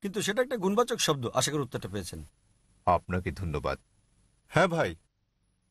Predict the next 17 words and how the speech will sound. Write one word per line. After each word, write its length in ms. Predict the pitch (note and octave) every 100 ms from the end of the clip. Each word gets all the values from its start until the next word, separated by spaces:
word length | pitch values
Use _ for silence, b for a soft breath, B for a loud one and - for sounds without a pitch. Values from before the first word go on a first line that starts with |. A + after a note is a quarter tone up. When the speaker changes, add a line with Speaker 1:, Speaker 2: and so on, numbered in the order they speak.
| _
Speaker 2:
প্রশ্ন 500 | - G3 - - A3+
করার 440 | G#3+ - G3+ G3+ G3 -
আগে 560 | D#3 D#3 G#3+ D#3+ E3 G#3 _ -
এরকম 560 | E3+ F#3 F#3 F3+ F3+ F#3
একটি 280 | D3 D#3+ F3
চমৎকার 720 | - E3 E3+ - E3+ E3+ E3 D#3+ E3+
ও 100 | C#3+
বিস্ময়কর 680 | C#3+ - - D#3 D3+ D#3 D3
প্রচেষ্টার 560 | D#3 C#3+ D#3+ - C#3+
জন্য 400 | C#3 C#3+ D3+ C3+ - -
আমি 260 | C#3+ D3+ D#3
আয়োজকদের 440 | C#3+ C#3 C#3 C3+
ধন্যবাদ 360 | A#2+ C3 C3+ A#2+
জানাই। 400 | A2+ A2 E3 G#3+ _ _ _ _ _ _ -
এখন 520 | F3+ - G#3+ F#3 A3+ _ _ -
প্রশ্নে 420 | F3+ F3+ F3+ F#3
আসছি। 480 | D3+ - - E3